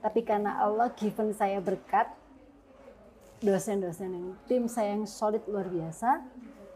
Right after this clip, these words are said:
anak-anak saya yang luar biasa. Yang sekali saya ngomong, sekali saya memberikan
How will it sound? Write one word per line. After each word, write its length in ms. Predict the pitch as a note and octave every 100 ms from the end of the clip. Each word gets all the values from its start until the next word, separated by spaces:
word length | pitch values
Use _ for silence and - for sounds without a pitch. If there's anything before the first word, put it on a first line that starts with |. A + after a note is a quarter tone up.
| - - - - - -
anak-anak 420 | A3+ A3+ G#3+ G#3 G#3
saya 120 | G3
yang 80 | G3+
luar 160 | F#3+ F#3+
biasa. 380 | F#3 E3 - E3 -
Yang 160 | B3+ A#3+ - -
sekali 480 | - C4+ D4+ E4+
saya 320 | D#4 A#3+ A3 A3
ngomong, 560 | G#3 F3 F3 C4 D#4+ - - - - - - -
sekali 560 | - B3 - A#3+ C4 D4
saya 200 | C4 A3
memberikan 400 | G#3+ G#3+ G3+ G3+